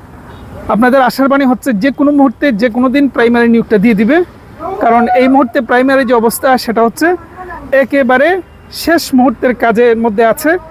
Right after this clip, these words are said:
যে কোনো দিন এই সার্কুলারটা তারা প্রকাশ করে দিবে, কারণ এটা একদম শেষ, শেষ ধাপের কাজ চলতেছে। বলে রাখা দরকার, আগের মতন আর কোটা নেই। এই যে আপুরা যে ষাট পার্সেন্ট পাইতেন,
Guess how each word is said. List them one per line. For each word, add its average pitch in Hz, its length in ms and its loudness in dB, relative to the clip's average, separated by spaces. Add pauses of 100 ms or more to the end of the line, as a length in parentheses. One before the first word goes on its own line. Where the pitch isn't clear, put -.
(340)
যে 220 200 2
কোনো 269 220 0
দিন 277 120 0
এই 254 100 2
সার্কুলারটা 226 500 0
তারা 220 200 0
প্রকাশ 214 320 -2
করে 220 180 0
দিবে, 247 300 -2 (100)
কারণ 240 220 0
এটা 254 220 -2
একদম 254 280 0
শেষ, 214 280 0
শেষ - 460 -4
ধাপের 220 260 0
কাজ 226 220 -2
চলতেছে। 247 460 -2 (340)
বলে 247 160 4
রাখা 254 200 0
দরকার, 269 360 0 (140)
আগের 240 240 0
মতন 247 220 -2
আর 247 120 0
কোটা 247 300 -2
নেই। 311 220 0 (180)
এই - 80 -6
যে 208 380 2
আপুরা 247 380 0
যে 226 120 0
ষাট 220 220 -2
পার্সেন্ট 233 340 -2
পাইতেন, 240 440 -2